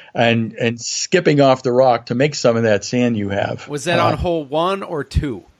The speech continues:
Speaker 1: Number one.
Speaker 2: Yeah. I,
Speaker 1: Uh,
Speaker 2: I
Speaker 1: of
Speaker 2: have a
Speaker 1: yeah.
Speaker 2: Carrick, um, gosh, what is it? Is a Carrick General Iron, uh, that still has a gash in it from hitting one off of the second, the second hole.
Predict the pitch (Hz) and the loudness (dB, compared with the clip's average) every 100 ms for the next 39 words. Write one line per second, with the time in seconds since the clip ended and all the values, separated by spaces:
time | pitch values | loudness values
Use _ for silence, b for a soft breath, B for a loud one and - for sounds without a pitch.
0 | _ _ - 117 110 117 127 101 98 107 | _ _ -4 2 4 6 6 4 2 -6
1 | - 113 117 113 98 139 170 - 190 120 | -8 -8 -6 -6 -6 -2 -2 0 2 2
2 | 180 151 131 113 - 180 180 175 - - | 2 0 0 -2 -2 2 2 2 -4 -8
3 | 131 123 120 113 - - b b b b | -4 -2 -4 -6 -14 -20 b b b b
4 | - 151 165 139 107 - 131 117 107 - | -10 -6 -2 -2 -4 -6 -6 -6 -6 0
5 | 180 131 - 135 156 143 117 113 107 101 | 0 0 0 2 4 4 2 0 0 -2
6 | 98 _ b b b b b 127 123 107 | -4 _ b b b b b 0 0 0
7 | 117 - - - 196 175 165 139 123 107 | -2 0 -2 2 2 4 0 0 -2 -2
8 | 120 131 135 123 113 104 - _ _ _ | 0 0 0 0 0 -2 -6 _ _ _
9 | _ - - 143 135 131 135 - 156 151 | _ -8 0 2 4 2 -2 -2 0 2
10 | 135 131 139 123 120 131 101 107 - - | 2 2 2 0 0 -4 -4 -4 -2 -2
11 | - 120 - - - 123 117 - 127 113 | -2 -4 -6 -14 -10 -4 -2 0 0 -2
12 | 107 98 78 | -6 -6 -8